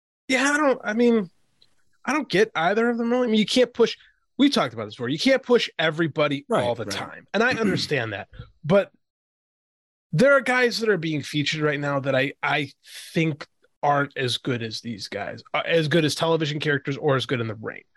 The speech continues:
Speaker 1: So that's where I'm at. I'm like, I, I question who we're pushing as, you know,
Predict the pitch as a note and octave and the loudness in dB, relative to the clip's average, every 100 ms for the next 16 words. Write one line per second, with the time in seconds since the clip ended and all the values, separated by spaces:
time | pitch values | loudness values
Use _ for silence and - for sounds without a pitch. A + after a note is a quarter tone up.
0 | - - - D4 - A3+ E3+ C#3 C#3 F3 | -20 -4 2 2 2 -4 -2 -2 0 0
1 | F3 - F3+ F#3 C#3 - A#3+ A#3+ - F#3 | 0 0 -2 -2 -4 0 0 0 -4 -8
2 | E3 - G3 E3+ D3 C3 - C3 A#2+ A#2 | -10 -8 -4 -4 -2 -2 -2 -4 -2 -6
3 | A2+ A2+ - - _ _ _ D#3 D#3 C3 | -10 -14 -20 -20 _ _ _ -2 0 -2
4 | - E3+ B2+ A#2+ A#2 | -4 -2 -2 -2 -4